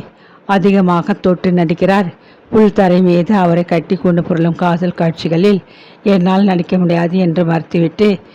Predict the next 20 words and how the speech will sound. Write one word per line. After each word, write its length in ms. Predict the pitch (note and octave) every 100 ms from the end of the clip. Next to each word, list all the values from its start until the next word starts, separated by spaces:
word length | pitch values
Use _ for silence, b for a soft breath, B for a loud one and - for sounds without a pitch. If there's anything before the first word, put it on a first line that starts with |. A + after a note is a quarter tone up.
| B B B -
விரோதத்தை 600 | G#3+ G3+ G3+ F3+ E3+ F#3
வாங்கி 340 | F3 E3+ E3
கட்டி 340 | G3 F3+ E3 F3
கொண்ட 280 | F3+ E3+
பிறகுதான் 600 | E3 E3 D#3+ E3 G3+ G3+ D3 - b b b
அவளது 520 | G3+ G#3 G3 F3 F#3 F3+
திரையுலக 480 | F#3 F#3 F#3+ F3+ E3+
ஏணிப்படி 680 | E3+ E3+ D#3+ E3 F#3+ G3 - - b b _
தலைக்குப்புற 560 | G#3 G3 F#3+ F#3 E3 F#3
அவளை 360 | F#3+ E3+ F3+
கீழே 360 | F#3+ F#3+ F3+ F3
தள்ளிவிட்டது. 720 | F3+ D#3+ E3 D#3 E3 D#3 E3 - - _ _ b b b
இருப்பினும், 580 | - G#3+ G#3 G3+ F#3 G3+ - - - _ _ -
அவள் 220 | G3+ G3+ -
சம்பாதித்த 520 | F#3+ F#3 G3+ F#3+ F#3+
அத்தனையும் 440 | F3+ F3 F#3 G3
எங்கே 280 | G3 F#3 F#3+
போயிற்று? 580 | G3 G3 F#3+ F3 F#3+ G3+ - _ B B B B -
காரும் 480 | A3 G#3 G3 G3
பங்களாவும் 640 | F#3 F3+ F#3 F3+ F3 G#3+